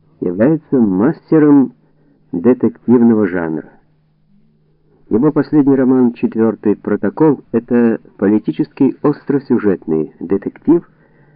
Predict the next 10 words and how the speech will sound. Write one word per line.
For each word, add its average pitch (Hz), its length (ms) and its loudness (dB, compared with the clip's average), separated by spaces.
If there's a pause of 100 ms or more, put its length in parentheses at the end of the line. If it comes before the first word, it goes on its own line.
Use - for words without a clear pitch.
(560)
построенный 170 560 0
на 151 160 4
реальных 151 460 0
событиях. - 800 -8 (1300)
Блеск 95 720 -2 (200)
похищенных 117 680 0
бриллиантов, 98 680 -4 (880)
драки, 101 680 -4 (380)
головокружительные 117 1000 0
погони. 104 540 -2